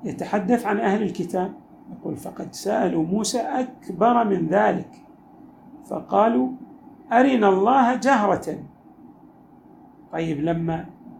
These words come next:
سأل بنو إسرائيل أو طلبوا من موسى أن يريهم الله جهرة، ماذا ترتب على هذا السؤال؟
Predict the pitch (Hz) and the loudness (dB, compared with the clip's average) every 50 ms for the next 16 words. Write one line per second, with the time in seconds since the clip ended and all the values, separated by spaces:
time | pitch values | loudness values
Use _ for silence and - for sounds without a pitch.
0 | - - - - - - - 202 226 233 - 196 185 175 156 156 170 170 180 - | -20 -20 -20 -20 -18 -8 -4 0 2 2 4 4 2 2 0 0 0 0 0 0
1 | - - - 175 170 170 - 190 165 165 160 - - - - - - - - - | -2 -2 -4 -4 -2 -2 0 0 -2 -2 -2 -6 -8 -16 -20 -20 -20 -20 -20 -20
2 | - - - - _ - - - - - - - - - - - - - - - | -20 -20 -20 -20 _ -20 -20 -20 -20 -20 -20 -20 -20 -20 -20 -20 -20 -20 -20 -12
3 | - 180 156 156 - - 208 220 226 226 202 180 180 180 170 160 156 160 160 180 | -6 -6 -6 -4 0 2 4 4 6 4 4 4 2 0 0 -2 -4 -2 -2 -2
4 | 202 190 - - 233 208 196 175 165 160 156 160 180 208 190 170 175 160 156 156 | -2 -2 -2 -2 -2 0 0 2 2 2 2 2 2 0 0 0 0 0 0 2
5 | 175 196 196 185 190 196 190 156 165 160 - - 170 165 165 165 - - - - | 2 2 0 0 2 0 0 0 0 -2 -4 -6 -8 -12 -12 -12 -16 -20 -20 -20
6 | - - - - - - - - - - - - - - 180 214 254 277 294 254 | -20 -20 -20 -20 -20 -20 -20 -20 -20 -20 -20 -20 -12 -8 -4 -4 0 4 4 4
7 | 247 233 233 233 240 233 233 - 214 185 180 190 196 196 175 185 190 185 175 180 | 6 6 6 6 6 4 2 -2 -2 0 2 2 2 4 2 2 2 0 0 -2
8 | - - 185 180 180 180 180 185 - | -4 -4 -2 0 2 2 0 -2 -6